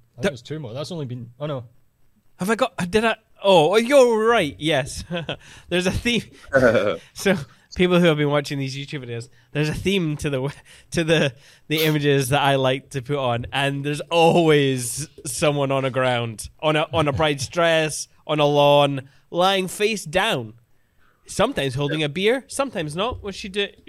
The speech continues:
Speaker 2: She's,
Speaker 1: Giving a
Speaker 2: I mean,
Speaker 1: peace
Speaker 2: she's,
Speaker 1: sign.
Speaker 2: she's
Speaker 1: <laughs>
Speaker 2: giving you the fingers. <laughs>
Speaker 3: Yeah.
Speaker 2: So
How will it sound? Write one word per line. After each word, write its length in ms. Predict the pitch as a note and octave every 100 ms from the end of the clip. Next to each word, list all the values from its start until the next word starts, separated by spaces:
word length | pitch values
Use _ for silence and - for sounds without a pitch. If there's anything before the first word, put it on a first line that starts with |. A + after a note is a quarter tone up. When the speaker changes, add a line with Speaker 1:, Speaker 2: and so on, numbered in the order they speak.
| F3
Speaker 2:
She's, 300 | - F3+ - - - _ - - -
Speaker 1:
Giving 160 | - A2+
a 40 | F3+
Speaker 2:
I 20 |
mean, 60 | D#3
Speaker 1:
peace 140 | -
Speaker 2:
she's, 200 | F#3 G3
Speaker 1:
sign. 100 | G#3 - E3
Speaker 2:
she's 220 | C#3+ E3+
Speaker 1:
<laughs> 80 | D#4+
Speaker 2:
giving 160 | D#4
you 80 | C4
the 80 | F#3
fingers. 640 | A#3+ D4 G3+ C3+ B2+ - - _ G#4+
<laughs> 220 | - G4
Speaker 3:
Yeah. 300 | G#2+ G2+ E4 - D4+ - - - -
Speaker 2:
So 420 | - A3 G3+